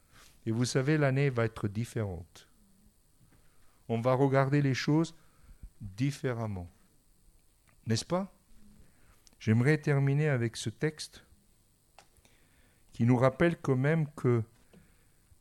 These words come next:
on a cette joie à voir, puisque le texte dit, « Réjouissez-vous et soyez dans l'allégresse, parce que votre récompense sera grande dans le ciel,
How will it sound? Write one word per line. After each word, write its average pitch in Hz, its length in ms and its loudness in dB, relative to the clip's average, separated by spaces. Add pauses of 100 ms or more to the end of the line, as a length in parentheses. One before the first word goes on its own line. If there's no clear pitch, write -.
(880)
on 117 120 6
a 123 420 4 (1200)
cette 98 240 -6
joie 143 460 4
à 107 80 0
voir, 139 520 0 (120)
puisque - 260 -6
le 101 140 2
texte 117 400 -4
dit, « 110 220 0
Réjouissez-vous 117 720 2
et 117 40 4
soyez 117 360 0
dans 113 120 2
l'allégresse, 110 640 0
parce - 220 -6
que - 100 -6
votre 131 400 0
récompense 120 640 -2
sera 113 300 -2
grande 123 320 -2
dans 117 120 0
le 107 120 2
ciel, 143 400 -2